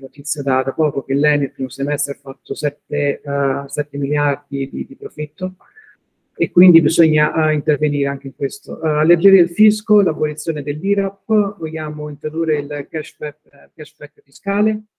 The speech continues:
che, spiegandolo in breve, eh, noi, ehm, quando andremo a prendere qualcosa in farmacia non prenderemo più lo scontrino, ma pagando con la nostra carta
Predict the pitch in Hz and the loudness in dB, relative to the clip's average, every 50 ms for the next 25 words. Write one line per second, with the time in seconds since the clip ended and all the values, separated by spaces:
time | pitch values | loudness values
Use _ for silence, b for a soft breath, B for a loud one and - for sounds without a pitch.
0 | _ _ _ _ _ 139 139 139 139 139 139 - - - - 156 147 156 156 151 | _ _ _ _ _ -12 -10 -10 -10 -12 -14 -16 -16 -12 -12 -10 -8 -8 -6 -4
1 | 151 151 147 147 156 156 156 147 143 147 135 - - 151 151 156 160 165 165 160 | -4 -4 -4 -4 -4 -2 -2 -2 -2 -4 -6 -6 -8 -10 -8 -6 -4 -2 -2 -2
2 | 156 151 - - 147 147 143 143 143 139 135 135 - _ - 147 147 147 147 143 | -2 -4 -8 -10 -10 -12 -10 -10 -12 -12 -14 -16 -18 _ -12 -10 -8 -8 -8 -8
3 | 143 151 151 147 143 143 139 - - 147 139 139 139 135 135 135 131 _ - 143 | -4 -4 -4 -4 -4 -6 -10 -10 -10 -10 -8 -6 -6 -6 -6 -6 -8 _ -14 -18
4 | 139 - 156 147 139 - - 139 - 143 139 135 139 139 - - 160 156 147 147 | -16 -12 -10 -10 -10 -12 -14 -16 -12 -12 -10 -10 -12 -12 -12 -6 -4 -4 -2 -2
5 | 151 147 143 - - 147 143 147 151 151 147 139 - - 160 151 147 147 139 139 | -2 -4 -4 -4 -6 -4 -2 0 0 0 -2 -4 -6 -2 0 0 2 0 -2 -4
6 | - - - 151 147 - 175 185 185 165 147 143 139 - 147 143 156 151 151 151 | -8 -10 -10 -12 -6 -2 0 0 2 0 0 -2 -6 -8 -10 -8 -6 -6 -4 -4
7 | 143 139 - _ 147 143 143 139 139 139 139 135 - - - 143 135 131 127 - | -6 -8 -10 _ -12 -10 -8 -8 -8 -8 -8 -10 -10 -10 -6 -6 -6 -6 -6 -8
8 | - 151 147 - _ _ 185 190 196 | -8 -8 -8 -8 _ _ -4 -4 -4